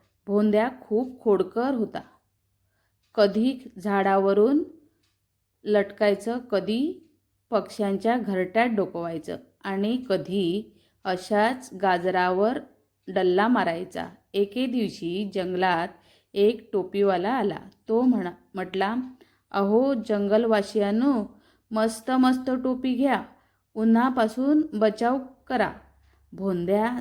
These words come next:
झाडावर बसून पाहत होता. त्या-, त्याला एकदम कल्पना सुचली, "अरे वा, मी पण टोपीवाला होणार, पण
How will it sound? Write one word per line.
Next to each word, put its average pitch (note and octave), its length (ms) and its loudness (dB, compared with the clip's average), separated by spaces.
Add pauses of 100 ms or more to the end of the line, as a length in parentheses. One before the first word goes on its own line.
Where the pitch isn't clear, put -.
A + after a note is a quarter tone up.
झाडावर F#3 640 0 (360)
बसून G3+ 580 -2
पाहत G3 420 -2
होता. - 240 -4 (640)
त्या-, A3 360 0 (1300)
त्याला G#3+ 360 4
एकदम G#3+ 600 2 (720)
कल्पना A3 520 2
सुचली, F#3+ 520 -8 (180)
"अरे G#3 240 4
वा, G#3 260 4 (440)
मी A3+ 580 0
पण A3 360 4 (140)
टोपीवाला G#3+ 720 2
होणार, C#4+ 800 2 (560)
पण A#3+ 340 2